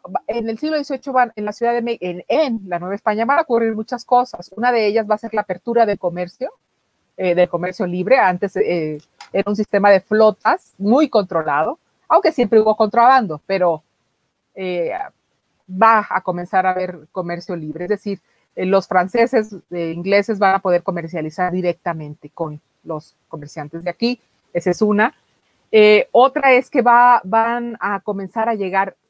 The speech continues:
extranjeros a, a radicar aquí. Antes tenías que tener, eh, demostrar que, que pertenías a, pertenecías a alguno de los países amigos de España, o ser español,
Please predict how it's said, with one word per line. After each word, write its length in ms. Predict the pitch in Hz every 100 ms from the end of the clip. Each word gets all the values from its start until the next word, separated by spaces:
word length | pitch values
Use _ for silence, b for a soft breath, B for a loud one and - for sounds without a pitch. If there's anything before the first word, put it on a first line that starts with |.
| -
extranjeros 720 | 196 _ 202 202 330 403 175
a, 120 | 175 160
a 140 | 175
radicar 400 | 185 170 175 208
aquí. 300 | 202 220 220 _ _ _ _ _
Antes 560 | 208 262 233 240 - _ _ -
tenías 460 | 202 214 269 277 _ _ _ -
que 100 | 233
tener, 520 | 233 220 226 226 226 _ _ _ -
eh, 140 | - _ _ _ _ -
demostrar 640 | 180 196 196 - 269 277
que, 480 | - 214 202 196 131 -
que 160 | 190
pertenías 560 | - 185 185 196 247 254
a, 180 | 214 -
pertenecías 680 | 208 190 185 185 254 254 226
a 60 |
alguno 320 | 185 208 214 220
de 100 | 196
los 180 | 165 -
países 440 | 165 180 214 -
amigos 460 | 175 208 220 170 170
de 80 |
España, 420 | 202 - 208 214 285 _ _ _ _ _ _ _
o 120 | - 139
ser 380 | - 214 226 190 _ _ -
español, 580 | 170 254 247 214 247